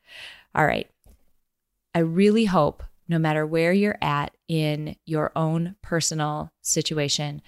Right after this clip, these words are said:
I really hope that this episode helps you think about how you can do some things to protect yourself, how you can recognize when there is a need that you have,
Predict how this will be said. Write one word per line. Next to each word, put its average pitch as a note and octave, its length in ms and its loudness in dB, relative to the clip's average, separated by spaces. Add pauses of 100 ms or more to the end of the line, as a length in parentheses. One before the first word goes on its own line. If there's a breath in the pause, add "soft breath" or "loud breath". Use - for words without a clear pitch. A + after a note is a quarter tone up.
(220 loud breath)
I - 60 -10
really G3+ 440 0
hope E3+ 260 -2
that D3+ 120 -6
this D#3+ 260 -2
episode D#3 520 -4 (220)
helps - 420 -4
you G#3 180 4
think F3 300 -2
about D3 340 -2
how D#3+ 200 -4
you D#3+ 300 -2
can D3+ 460 -4 (460 loud breath)
do F#3+ 180 2
some G#3+ 220 2
things E3 320 0
to E3 80 -6
protect - 420 -8
yourself, D3+ 380 -4
how - 140 -6
you D#3+ 180 -4
can D#3 340 -4 (240 loud breath)
recognize F3 760 0
when D#3+ 180 -2
there D#3 200 -4
is D#3 140 -6
a D#3 40 -4
need D#3 300 -6
that - 160 -6
you D#3+ 80 -4
have, C#3+ 380 -2